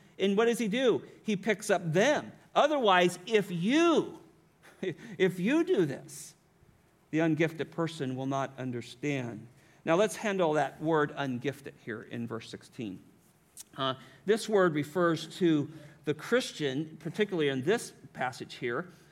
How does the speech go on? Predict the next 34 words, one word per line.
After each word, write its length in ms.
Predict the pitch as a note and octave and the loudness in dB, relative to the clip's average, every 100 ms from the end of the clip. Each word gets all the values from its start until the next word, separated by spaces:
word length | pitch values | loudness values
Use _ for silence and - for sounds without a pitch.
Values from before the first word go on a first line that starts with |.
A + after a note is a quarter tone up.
| - - | -20 -2
who's 220 | A3 F#3+ | 0 2
in 140 | A#3 | 4
this 160 | A#3+ F3+ | 2 0
public 480 | - A3 A3+ A#3 F3 | 0 -2 2 0 0
worship 480 | E3+ G3+ A3 - - | 2 2 2 -6 -10
service, 580 | - G2+ C3 - - - - - - | -10 -12 -14 -16 -16 -20 -20 -20 -6
and 120 | G#3+ | 0
he 80 | G#3+ | 2
hears 440 | G3 B3 C#4 C4 G#3 | 2 0 2 0 2
this 280 | F#3+ F3+ - - - - | 2 0 -8 -20 -4 2
unintelligible 960 | B3+ C#4 F#3+ - B3 B3+ A3+ G#3+ F3+ F3 | 2 2 -2 0 2 4 2 2 0 0
tongue 560 | - - A#3+ F#3 E3+ | -4 2 4 4 2
from 180 | E3+ G3+ | 0 0
the 80 | E3 | 0
speaker. 640 | - - B3+ A3+ D3+ D3 F3+ - - - | -4 -4 -4 -2 -2 -4 -6 -14 -20 -6
He 140 | B3+ A#3 | 2 2
is 140 | F#3 - | 2 2
unable 440 | B3+ D#4 C4+ A3 | 2 4 4 2
to 160 | G3+ G3 | 0 -2
understand 800 | G3 F#3+ F3+ - G#3 G3 F3 C#3 | 0 2 0 0 2 4 2 2
it 160 | D3 D3 | 0 0
because 380 | F#3 G#3+ G#3 | 0 2 2
he's 240 | G#3+ F3 - - - | 2 -2 -4 -14 -2
ungifted 920 | - C4+ D4+ F#3 A#3+ D4 - G3+ G3+ - | 2 4 4 4 2 2 2 0 0 -2
to 140 | G#3+ | 2
interpret 540 | G3 F3+ A3 C#4 F#3+ E3 | 2 2 2 2 2 -2
it. 120 | G3+ | 0
He 80 | F#3+ | 2
doesn't 340 | A#3 B3+ C3+ | 4 2 0
know 560 | E3 G3+ C4+ G3 F#3 F#3 - | 2 4 6 4 2 0 0
that 300 | F3+ F#3 F3+ | 2 4 4
language. 720 | F#3+ A#3+ C4 C3+ D#3 F#3 - - _ _ _ _ | 4 4 2 0 -4 -8 -14 -16 _ _ _ _
And 200 | G#3+ A3 | 0 2
so 380 | G3 A#3+ A#3 G#3+ | 2 2 4 2